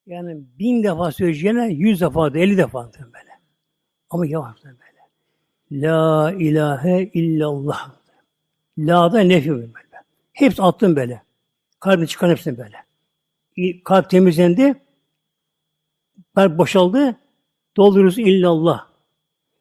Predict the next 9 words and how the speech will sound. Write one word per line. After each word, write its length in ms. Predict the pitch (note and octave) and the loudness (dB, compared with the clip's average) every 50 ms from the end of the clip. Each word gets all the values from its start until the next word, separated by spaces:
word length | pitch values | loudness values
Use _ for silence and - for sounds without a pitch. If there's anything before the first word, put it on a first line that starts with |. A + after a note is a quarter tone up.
| _ _ _ _ _ _ _ _ _ _ _ _ _ _ _ _ _ _ _ - | _ _ _ _ _ _ _ _ _ _ _ _ _ _ _ _ _ _ _ -4
Yüz 180 | - D4 G#3+ G3+ | -2 -2 2 2
defa 260 | A3 F#3 G3+ F#3+ E3 | 2 2 2 0 2
derse, 580 | E3 E3+ D3 C3 - - A3 B3 A#3 - - _ _ _ _ _ _ _ _ _ _ _ _ _ _ _ _ _ _ _ _ _ _ _ _ _ _ _ _ - | 2 0 0 0 -2 -2 -2 -2 -2 -6 -12 _ _ _ _ _ _ _ _ _ _ _ _ _ _ _ _ _ _ _ _ _ _ _ _ _ _ _ _ -6
"İlle 300 | F#3 G3 F#3 E3+ C#3+ D#3 | -2 0 0 0 0 0
be'asallahu 800 | G3 G3 F#3+ E3 - G#3 F#3 F3+ F3+ F3 F3+ F3 F3 F3+ F#3 F3+ | 0 0 0 0 0 2 2 2 4 4 4 4 4 4 2 0
yevmel 220 | E3 E3+ E3 D3 | 0 0 0 0
kıyameti." 640 | - - E3 D#3+ D3+ D3 C#3 B2+ - G#3+ A3 G#3+ F3+ _ _ _ _ _ _ _ _ - | -2 -2 0 0 0 0 -2 -4 -4 -4 -4 -4 -6 _ _ _ _ _ _ _ _ -4
Allah 320 | - E3+ F#3 G3+ G#3+ G#3 | 2 2 4 6 6 4
kulunu 720 | F#3 - - - - G3+ F3 F3+ F#3+ G#3+ A3+ A#3 A3+ A#3 C4 | 2 0 -4 -2 0 2 4 4 6 4 4 2 2 -2 -6